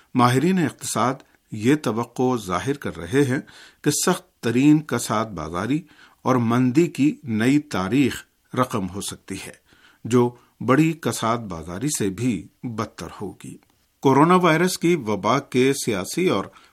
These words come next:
معاشرتی نتائج کے علاوہ کورونا کے خاتمے کے بعد کے دور میں دنیا کی معیشت کا مسئلہ ایک اہم ترین مسئلہ ہے۔ بہت سے دانشوروں اور تجزیہ نگاروں کا ماننا ہے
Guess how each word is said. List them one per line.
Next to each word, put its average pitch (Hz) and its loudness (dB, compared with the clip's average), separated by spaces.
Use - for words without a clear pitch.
معاشرتی 135 0
نتائج 107 -4
کے 135 -2
علاوہ 95 -8
کورونا 139 4
کے 143 2
خاتمے 123 -2
کے 107 -4
بعد 87 -2
کے 92 -6
دور 80 -10
میں 131 -4
دنیا 151 4
کی 143 -4
معیشت 117 -4
کا 104 -6
مسئلہ 87 -6
ایک 123 2
اہم 135 0
ترین 117 -2
مسئلہ 127 -6
ہے۔ - -14
بہت 151 4
سے 170 2
دانشوروں 135 0
اور 117 0
تجزیہ 123 -2
نگاروں 98 -4
کا 120 -4
ماننا 107 -6
ہے 120 -8